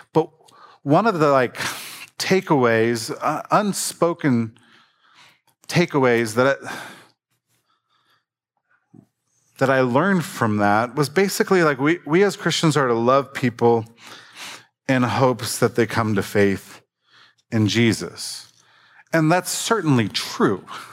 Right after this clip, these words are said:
It's certainly true. But our obligation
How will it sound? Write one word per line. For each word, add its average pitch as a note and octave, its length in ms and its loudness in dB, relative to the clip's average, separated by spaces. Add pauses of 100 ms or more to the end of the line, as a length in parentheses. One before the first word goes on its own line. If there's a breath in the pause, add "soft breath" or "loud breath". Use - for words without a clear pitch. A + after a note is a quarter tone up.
(1500 loud breath)
It's - 120 -12
certainly E3 360 0
true. A#2 340 0 (560 loud breath)
But D#3+ 140 2
our F3+ 180 4
obligation C3+ 1300 0